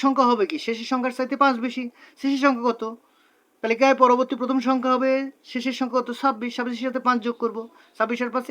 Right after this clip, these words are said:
একত্রিশ। এবং পরবর্তী দ্বিতীয় সংখ্যা হবে এই একত্রিশের সাথে আবার পাঁচ যোগ করব, একত্রিশ যোগ পাঁচ ছত্রিশ। তাহলে সমান দৈর্ঘ্যের রেখাংশ দ্বারা পর-, উম, পরবর্তী সংখ্যা দুইটির জ্যামিতিক প্যাটার্ন তৈরি করা হলো। দেখো,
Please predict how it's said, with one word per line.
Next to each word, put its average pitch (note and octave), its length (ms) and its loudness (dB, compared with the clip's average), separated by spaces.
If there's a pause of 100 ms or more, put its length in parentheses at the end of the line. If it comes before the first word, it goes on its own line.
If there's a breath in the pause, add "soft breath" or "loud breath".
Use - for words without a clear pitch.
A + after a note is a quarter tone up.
একত্রিশ। F3 320 -4 (140)
এবং F#3+ 100 -12 (100)
পরবর্তী C4 340 4
দ্বিতীয় B3 260 -2
সংখ্যা C4 220 2
হবে C4 200 2
এই B3+ 120 0
একত্রিশের B3+ 380 -2
সাথে A#3+ 160 -2
আবার A3 180 0
পাঁচ G3+ 160 4
যোগ D3 120 -2
করব, A#2 80 -10 (120)
একত্রিশ A#3 380 -6
যোগ C4 80 -2 (100)
পাঁচ C#4+ 140 2 (420 soft breath)
ছত্রিশ। - 340 0 (380 loud breath)
তাহলে G#3 220 -6
সমান B3 220 2
দৈর্ঘ্যের C4 280 2
রেখাংশ B3+ 340 2
দ্বারা C4 180 4
পর-, B3 260 4 (140)
উম, F#3 520 -4 (180)
পরবর্তী B3 400 2
সংখ্যা B3 240 0
দুইটির D4+ 220 0 (120)
জ্যামিতিক A#3 320 -2
প্যাটার্ন A#3 240 0
তৈরি F3+ 220 0
করা C3 180 -4
হলো। - 140 -16 (2250 soft breath)
দেখো, G3+ 220 0